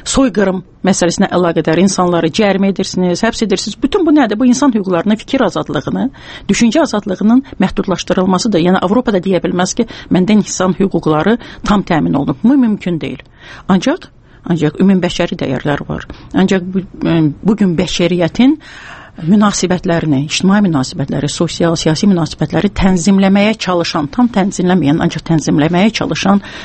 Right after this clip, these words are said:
konvensiyalar var ki, dövlətlər onlara qoşulmaqda öhdəlik götürür ki, insan hüquqlarının qorunsun. Və bu baxımdan Azərbaycana gəldikdə, Azərbaycanda insan hüquqlarının qorunması ilə, təmin olunması ilə əlaqədar olaraq təkcə elə son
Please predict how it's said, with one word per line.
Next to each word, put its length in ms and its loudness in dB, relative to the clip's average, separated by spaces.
konvensiyalar 800 0
var 100 -4
ki, 160 -4
dövlətlər 460 0
onlara 260 0
qoşulmaqda 560 -2
öhdəlik 400 -2
götürür 300 -2
ki, 80 -2
insan 240 0
hüquqlarının 480 0
qorunsun. 380 -2
Və 160 2
bu 80 4
baxımdan 460 0
Azərbaycana 560 0
gəldikdə, 420 -2
Azərbaycanda 560 2
insan 240 2
hüquqlarının 560 2
qorunması 480 0
ilə, 160 -2
təmin 320 4
olunması 400 0
ilə 140 2
əlaqədar 340 2
olaraq 320 -2
təkcə 320 0
elə 400 -2
son 320 0